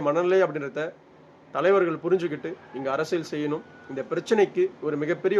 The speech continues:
ஒரு முற்றுப்புள்ளியை வச்சு ஒற்றுமை அப்படின்ற ஒரு விதையை வந்து பாத்தீங்கன்னா விதைக்கணும் அப்படின்னு இந்த நேரத்துல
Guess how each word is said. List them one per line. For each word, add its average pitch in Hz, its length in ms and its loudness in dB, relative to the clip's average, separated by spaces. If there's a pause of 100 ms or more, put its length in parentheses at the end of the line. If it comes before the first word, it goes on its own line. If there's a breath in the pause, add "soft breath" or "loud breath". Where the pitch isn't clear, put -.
ஒரு 147 180 -6
முற்றுப்புள்ளியை 160 560 -2
வச்சு 143 240 -4 (520 loud breath)
ஒற்றுமை 220 380 4
அப்படின்ற 160 260 0 (120)
ஒரு 147 160 0
விதையை 202 280 6
வந்து 165 140 0
பாத்தீங்கன்னா 151 240 -2
விதைக்கணும் 170 340 2
அப்படின்னு 135 260 -4 (300)
இந்த 127 180 -4
நேரத்துல 165 440 0